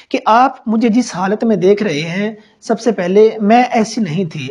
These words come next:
آج میں راکھ کا ڈھیر ہو گئی ہوں۔ جو میرا ماضی ہے وہ بڑا تابناک تھا، بڑا روشن تھا۔ میں ایک جنگل کے ایک خوبصورت درخت کی زینت تھی۔ ایک دن ایسا ہوا کہ ایک لکڑہارا گیا، اس نے ایک شاخ کاٹی،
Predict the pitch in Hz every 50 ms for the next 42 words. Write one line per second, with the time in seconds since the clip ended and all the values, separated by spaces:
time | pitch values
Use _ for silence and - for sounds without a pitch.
0 | - - 156 175 202 196 214 208 185 185 180 180 180 - - - 143 147 165 180
1 | 185 165 156 156 180 196 208 220 170 160 202 214 233 254 247 233 208 180 170 175
2 | 175 175 208 247 247 240 220 180 190 185 196 196 - - 190 175 180 175 175 175
3 | 170 165 160 165 - - 190 165 151 156 165 160 156 165 160 - 185 143 131 -
4 | 151 147 - - _ _ _ - - - - - - - - - 220 240 247 233
5 | 285 269 277 277 - 311 294 285 294 294 285 180 202 233 247 247 269 277 277 269
6 | - 262 254 269 269 - 262 247 - - - 247 277 302 285 - - 226 202 185
7 | 214 208 - - - - 208 156 180 185 180 202 208 196 - 202 208 226 233 226
8 | - - - - - _ - 214 220 220 226 240 226 240 247 226 220 202 196 -
9 | 247 220 160 160 175 185 - - - - 226 208 - 220 196 185 185 233 220 190
10 | 165 190 185 170 165 170 180 190 - - 214 - - 208 214 214 214 - 202 196
11 | - - - 196 180 185 175 - - 180 151 139 - 185 202 226